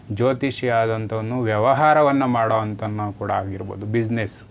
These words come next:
ತನ್ನ ವೃತ್ತಿಪರವಾದ ಜೀವನವನ್ನ ನಡೆಸಲಿಕ್ಕೆ ವೃತ್ತಿಗತವಾಗಿ ಜ್ಯೋತಿಷ್ಯವನ್ನೇ ಮಾಡ್ಬೇಕು ಅಂತ ಅವಲೋಕನವನ್ನ ಮಾಡಿ ಅದನ್ನ ಅಳವಡಿಸ್ಕೊಂಡಿರೋದ್ರಿಂದ ತನ್ನ ಸ್ವಾರ್ಥಕ್ಕಾಗಿ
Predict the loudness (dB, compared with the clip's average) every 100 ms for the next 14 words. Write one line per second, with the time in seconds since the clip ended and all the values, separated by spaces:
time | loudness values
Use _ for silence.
0 | -20 -20 -20 -20 -18 -6 -2 0 0 0
1 | -2 -6 -2 0 2 2 0 -2 -2 -2
2 | -4 -4 -4 -4 -4 -6 -4 -8 -4 -4
3 | -4 -8 -20 -20 -2 0 2 2 0 0
4 | 0 2 2 0 0 -2 -2 -6 -2 -2
5 | 0 2 0 -2 -2 0 2 2 0 -2
6 | -6 -2 0 0 0 0 0 -2 -4 -4
7 | -6 -6 -4 -4 -4 -8 -20 -18 -4 0
8 | 2 2 0 -2 -6 -4 0 2 2 2
9 | -2 -2 0 0 0 -2 -2 -2 0 -2
10 | -2 -4 0 2 2 -2 -2 0 -2 -2
11 | -6